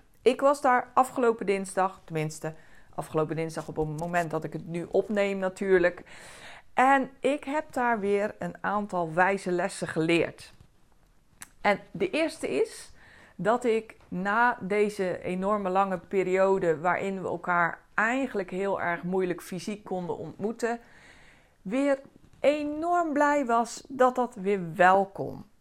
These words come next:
Ik vind toch echt dat fysieke ontmoeten heerlijk.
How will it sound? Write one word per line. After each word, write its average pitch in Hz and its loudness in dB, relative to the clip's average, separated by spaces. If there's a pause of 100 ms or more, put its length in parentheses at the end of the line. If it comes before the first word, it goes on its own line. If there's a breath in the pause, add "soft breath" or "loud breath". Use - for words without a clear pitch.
(120)
Ik 311 -2
vind 254 -4
toch 202 -10
echt 214 -6
dat 190 -6
fysieke 202 -8
ontmoeten 165 -6 (1300 soft breath)
heerlijk. 190 2